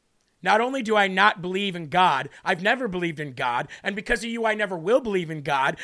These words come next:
and if you keep trying to push your religion on me, I'm gonna divorce you."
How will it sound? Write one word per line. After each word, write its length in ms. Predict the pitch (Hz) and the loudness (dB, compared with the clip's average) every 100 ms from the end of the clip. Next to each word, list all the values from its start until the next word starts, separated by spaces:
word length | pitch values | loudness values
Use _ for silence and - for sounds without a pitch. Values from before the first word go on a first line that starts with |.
| - | -8
and 140 | 208 | -4
if 80 | 220 | -4
you 80 | 220 | -6
keep 240 | - 277 | -8 -8
trying 280 | - 247 226 | -2 0 0
to 40 | |
push 320 | 220 254 254 - | -2 -2 -2 2
your 260 | 226 220 - - | 4 4 0 -8
religion 540 | 180 202 277 262 220 190 | -4 2 2 2 -4 -2
on 260 | 175 175 | 0 0
me, 240 | 165 170 160 - - | -2 -6 -8 -14 -6
I'm 180 | 220 277 | -4 -4
gonna 200 | 247 226 | -6 -6
divorce 540 | 180 175 175 196 - | -6 -2 2 2 0
you." 200 | 139 98 | -6 -12